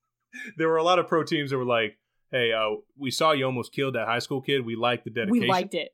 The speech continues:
Speaker 2: We liked it. Come to
Speaker 1: Because
Speaker 2: the pros.
Speaker 1: you know what he should have been doing? He should have been sitting in the nurse's office,
Speaker 2: Uh-huh.
Speaker 1: rest and relax, take advantage,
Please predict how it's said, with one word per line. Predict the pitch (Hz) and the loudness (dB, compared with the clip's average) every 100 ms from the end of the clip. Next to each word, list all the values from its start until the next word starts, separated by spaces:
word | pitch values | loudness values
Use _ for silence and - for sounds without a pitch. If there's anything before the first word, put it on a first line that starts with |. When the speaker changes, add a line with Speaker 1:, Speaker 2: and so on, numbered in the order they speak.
| 185 | -6
Speaker 2:
We | |
liked | 190 180 175 175 | -2 0 -2 -4
it. | 160 165 _ _ _ _ _ | -10 -10 _ _ _ _ _
Come | 277 214 | -4 -2
to | 185 | -2
Speaker 1:
Because | 170 160 | 2 2
Speaker 2:
the | - | 2
pros. | |
Speaker 1:
you | 147 | 0
know | 156 | 0
what | 156 | 0
he | 156 | -2
should | 147 170 | 0 0
have | 160 | 0
been | 160 | 0
doing? | 175 190 214 _ | 0 -2 -6 _
He | - 139 | -8 -4
should | 165 | -2
have | 135 | -2
been | 131 117 107 101 _ _ _ | -2 -2 -4 -10 _ _ _
sitting | - 147 147 | -8 -6 -6
in | |
the | 165 | -6
nurse's | 165 147 127 | -4 -4 -2
office, | 135 135 185 - - _ _ _ | -2 -2 -6 -14 -20 _ _ _
Speaker 2:
Uh-huh. | 196 196 254 _ | -4 -2 -4 _
Speaker 1:
rest | 131 143 | -2 -2
and | 147 | -2
relax, | 156 156 135 147 | -2 2 0 0
take | - 165 | 0 2
advantage, | 156 143 165 - | 2 0 -2 -8